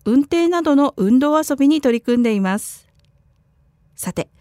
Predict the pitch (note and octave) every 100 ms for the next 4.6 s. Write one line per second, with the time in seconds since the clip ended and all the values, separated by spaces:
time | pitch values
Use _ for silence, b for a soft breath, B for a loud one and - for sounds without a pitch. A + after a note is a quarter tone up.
0 | b b b - G3+ A#3 A3+ G3 F#3 F3
1 | F#3+ C#4+ D#4 D4 C4 C#4 - _ F#3+ G3+
2 | A3 A3+ A3+ A3 B3 - A3 - _ -
3 | A#3+ B3+ A#3 A#3+ - - F3 E3+ A3+ C4+
4 | D#4+ C#4 A#3 E3+ - -